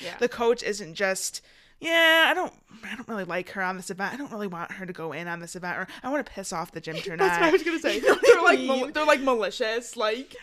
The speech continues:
Speaker 2: I promise you, with any school,
Speaker 1: they are
Speaker 2: that's
Speaker 1: trying to,
Speaker 2: not the case.
Speaker 1: they are trying to construct the lineups that is the most consistent and the highest scoring.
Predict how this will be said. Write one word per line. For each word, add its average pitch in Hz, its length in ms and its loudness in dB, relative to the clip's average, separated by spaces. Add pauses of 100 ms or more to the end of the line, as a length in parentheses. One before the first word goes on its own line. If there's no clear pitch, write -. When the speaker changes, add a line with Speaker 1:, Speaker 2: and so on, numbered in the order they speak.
Speaker 2:
I 247 160 6
promise 214 640 0
you, 294 320 -2 (260)
with 240 160 0 (160)
any 220 320 -2
school, 170 720 -4
Speaker 1:
they 277 180 2
are 294 60 8
Speaker 2:
that's 285 120 0
Speaker 1:
trying 247 220 4
to, 233 60 -2
Speaker 2:
not 214 240 4
the 214 60 -6
case. 214 380 -8
Speaker 1:
they 269 160 4
are 302 100 2
trying 269 320 -4
to 294 60 -10
construct 254 540 -4
the 226 60 -6
lineups 214 480 -2
that 208 160 -4
is 202 80 -8
the 208 80 -12
most 196 220 -8
consistent 220 600 -6
and 202 140 -8
the 185 40 -8
highest 170 340 -10
scoring. - 500 -20